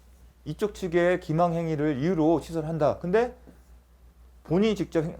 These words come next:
그 결정을 한 게 아니라 누가 했다? 대리인. 그러면 이 대리인이 기망행위가 있는지 여부만 판단하면 되는 거지 본인이 기망행위 있느냐 아니면 알았냐 고려하지 않는다는 얘기입니다.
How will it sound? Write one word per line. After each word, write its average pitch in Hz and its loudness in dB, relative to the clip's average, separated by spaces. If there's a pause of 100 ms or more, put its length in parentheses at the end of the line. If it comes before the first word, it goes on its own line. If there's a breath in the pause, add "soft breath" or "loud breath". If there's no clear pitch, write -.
그 117 -6
결정을 143 -2
한 180 -4
게 165 0
아니라 139 0
누가 113 -2
했다? - 0
대리인. 113 -2 (720 soft breath)
그러면 226 -2 (220 loud breath)
이 175 -2
대리인이 190 0
기망행위가 160 -2
있는지 143 -4
여부만 117 -4
판단하면 143 -6
되는 107 -8
거지 113 -2
본인이 165 -4
기망행위 135 -6
있느냐 120 -6
아니면 107 -4
알았냐 123 -2 (580 soft breath)
고려하지 120 -4
않는다는 117 -2
얘기입니다. 147 0